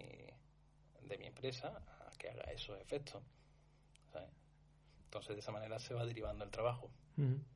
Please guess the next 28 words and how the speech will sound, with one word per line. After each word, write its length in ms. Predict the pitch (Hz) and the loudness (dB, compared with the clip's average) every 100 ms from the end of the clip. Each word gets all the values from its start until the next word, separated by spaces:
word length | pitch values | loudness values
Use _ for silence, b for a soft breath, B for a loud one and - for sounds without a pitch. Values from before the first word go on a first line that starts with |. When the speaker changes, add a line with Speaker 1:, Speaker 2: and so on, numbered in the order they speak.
| - | 0
Speaker 2:
qué 100 | 135 | 0
chulo. 200 | - 131 123 - - - | 4 2 0 -6 -18 -8
Speaker 1:
Mm. 340 | 101 - - - - - B B B B - - - - - - | -6 -6 -8 -8 2 2 B B B B -18 -20 -16 -14 -10 8
Speaker 2:
Carmen, 320 | 156 185 170 | 12 12 12
tú, 220 | - 165 - - | 12 2 2 -6
o 80 | - | 4
sea, 140 | 147 131 | 8 10
tú 80 | 147 | 12
cuando 200 | 156 165 | 12 12
has 60 | |
trabajado 320 | 175 151 165 160 | 12 10 12 12
en, 140 | 160 | 12
en, 360 | 151 151 151 143 | 12 12 12 12
en 180 | - 151 | 12 12
tele, 240 | 160 131 | 12 12
¿no? 200 | 113 202 202 | 12 10 12
Em, 520 | 156 143 139 127 127 - - - - - 156 147 - 123 | 12 12 12 12 8 2 -12 -20 -4 6 6 6 0 8
¿entregas 540 | 127 143 202 220 - - | 10 12 12 12 8 -2
y 120 | 156 | 6
ya 80 | 156 | 8
está? 340 | 135 - 247 302 220 | 10 10 8 8 2
¿Eso, 480 | 160 160 196 175 175 170 160 143 156 | 4 10 12 12 12 12 10 10 10
tienes 240 | 170 196 | 12 12
la 160 | 196 208 | 12 12
posibilidad 720 | 196 190 190 160 160 180 170 | 12 12 12 12 12 12 12
de 400 | 170 175 170 175 | 12 12 12 12
contactar 600 | 175 175 170 151 170 170 | 12 12 12 12 12 12
con 340 | 185 180 175 | 12 12 12